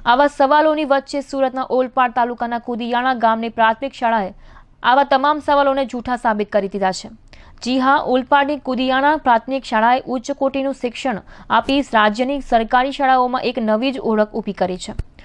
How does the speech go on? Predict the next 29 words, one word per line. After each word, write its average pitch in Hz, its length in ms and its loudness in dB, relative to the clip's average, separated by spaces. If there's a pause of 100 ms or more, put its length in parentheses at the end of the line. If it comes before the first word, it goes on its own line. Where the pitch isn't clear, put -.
(260)
કુદિયાણા 302 540 4
ગામની 269 400 2
પ્રાથમિક 240 480 0
શાળાએ 220 360 4
વિદ્યાર્થીઓને 247 640 0
સારું 220 320 0
શિક્ષણ 262 340 -4
આપી 226 260 0 (420)
નવી 240 180 4
સિદ્ધિ 254 340 0
હાંસલ 262 340 0
કરી 180 240 -4
છે. 196 140 -10 (840)
શ-, - 140 -4
શાળાની 247 500 4
સુંદર 277 440 2
કામગીરીને 277 560 2
કારણે 247 360 4
કુદિયાણા 254 460 2
પ્રાથમિક 262 380 0
શાળાનો 247 360 2
રાજ્યની 226 360 2
School 247 280 -2
of 254 100 4 (460)
Excellence-માં 254 680 2
પસંદગી 220 440 -2
થઈ 190 200 -4
છે. - 140 -12 (720)
શાળાની 247 560 2